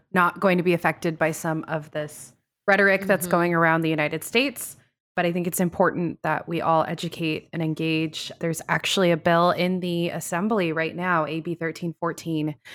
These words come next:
Speaker 1: that would require schools to inform parents as soon as they know, uh, or, like, within a few days of them being alerted that a student is trans or, you know, non-binary, gender non-conforming, genderqueer,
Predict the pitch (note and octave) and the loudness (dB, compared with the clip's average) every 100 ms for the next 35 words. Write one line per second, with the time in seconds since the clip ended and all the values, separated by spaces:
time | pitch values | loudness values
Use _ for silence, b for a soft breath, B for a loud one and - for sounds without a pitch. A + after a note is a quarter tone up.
0 | B B - E3+ - F3 F3 E3+ E3+ - | B B 2 2 0 2 2 4 0 2
1 | E3 E3 E3 E3 D#3 D#3 - _ _ - | 2 4 4 4 4 2 -4 _ _ -14
2 | - - A#3+ A#3+ A#3 - G3+ F#3 - F#3 | -8 2 4 4 0 -4 -2 -2 2 4
3 | F#3 F3 - F3 E3 E3 - - E3+ - | 4 2 -2 0 2 2 0 -4 -4 0
4 | F3 E3+ E3 D#3+ D#3+ D3+ D3+ D3 D3+ D3+ | 2 2 0 -4 -2 2 4 2 0 -6
5 | _ _ _ _ - F#3 D#3+ D#3 F3+ F#3 | _ _ _ _ -2 2 2 2 2 2
6 | F3 F#3 G3 F3+ E3 F3+ E3 D#3 D3+ D3 | 2 2 4 2 2 0 4 4 4 2
7 | - F3 D#3 E3 D#3 - _ _ - F3+ | -2 -4 0 0 0 -6 _ _ 0 2
8 | E3 D#3 D#3 D#3 D3 D#3 D#3 - - D#3 | 4 4 4 4 2 0 0 -4 0 0
9 | D3+ C#3+ B B _ _ - E3+ D#3+ D3 | 0 -2 B B _ _ -4 -2 -2 -4
10 | - - - _ - - G3+ F3 E3+ E3 | -8 -16 -18 _ -12 0 4 6 4 4
11 | F3 D#3+ D3+ - D#3+ D#3+ C#3+ F#3 - F3+ | 4 4 2 -4 -2 0 0 -4 0 2
12 | F3 E3 E3 D#3+ D#3+ D#3 E3 D#3+ D#3+ D#3 | 4 4 4 4 4 4 2 4 4 4
13 | D#3 E3 - E3 D#3+ D#3 D3 D3 D3 - | 2 -4 -4 -4 -2 -4 -6 -6 -8 -6
14 | D#3 D3 D3 | -4 -4 -6